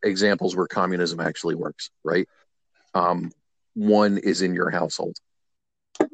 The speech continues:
right? One or two people go to work, everybody else in the household, uh, benefits from that.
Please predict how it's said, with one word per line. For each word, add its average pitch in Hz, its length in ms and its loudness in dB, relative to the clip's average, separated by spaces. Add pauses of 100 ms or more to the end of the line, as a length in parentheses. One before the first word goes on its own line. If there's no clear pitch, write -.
(1080)
right? 87 280 4 (1700)
One 107 240 4
or 101 80 4
two 110 240 4
people 101 520 2
go 101 140 6
to 92 80 6
work, 156 300 6 (380)
everybody 92 400 2
else 90 260 2
in 90 60 -8
the 80 60 -4
household, 87 600 -2 (500)
uh, - 320 -6 (880)
benefits 135 460 2
from 117 200 0
that. 113 260 -4